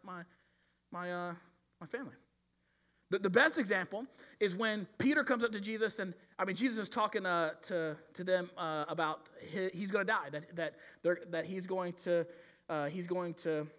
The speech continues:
take the ultimate sacrifice of death. And Peter says, "No way, we're never gonna let you,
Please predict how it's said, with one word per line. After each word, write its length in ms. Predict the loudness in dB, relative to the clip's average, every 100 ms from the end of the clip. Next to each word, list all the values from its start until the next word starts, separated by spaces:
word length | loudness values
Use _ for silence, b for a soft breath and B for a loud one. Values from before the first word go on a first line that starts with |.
| -20 -4
take 200 | -2 0
the 80 | 0
ultimate 280 | 0 -4
sacrifice 540 | -2 -2 -2 -4 -4 -6
of 80 | -4
death. 200 | -2 -4 B B B -6
And 80 |
Peter 200 | 0 0
says, 180 | 2 2
"No 160 | 4 4
way, 240 | 4 4
we're 100 | 2
never 300 | 6 6 6
gonna 120 | 4
let 160 | -2 -4
you, 100 | -6